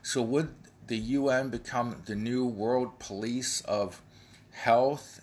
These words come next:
and misinformation about health, uh, crises? Uh, crises, pardon me. Uh, we all know that from,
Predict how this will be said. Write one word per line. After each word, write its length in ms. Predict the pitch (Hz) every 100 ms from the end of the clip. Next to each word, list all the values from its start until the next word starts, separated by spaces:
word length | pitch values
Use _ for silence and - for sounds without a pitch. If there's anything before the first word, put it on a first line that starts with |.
| -
and 280 | 104 98 87
misinformation 1200 | 104 110 120 - 127 127 113 101 104 123 - 135 -
about 580 | 92 87 104 135 - - - - - - - _
health, 560 | - 127 135 165 - - - _ _ _ _ _ _ - -
uh, 280 | 101 101 92
crises? 1000 | - - 123 135 147 143 165 170 165 - - - - - - - _ - -
Uh, 420 | 98 98 92 85 80 - - - - - -
crises, 1040 | - 120 110 104 - 113 101 87 87 90 - -
pardon 360 | 95 87 80
me. 180 | 80 82 87 - - - - - - _ - - _ - - - - - - - - - - -
Uh, 300 | 127 110 107 98
we 140 | 127
all 200 | 143 160
know 300 | 147 143 139
that 320 | 131 113 95 -
from, 380 | - 113 104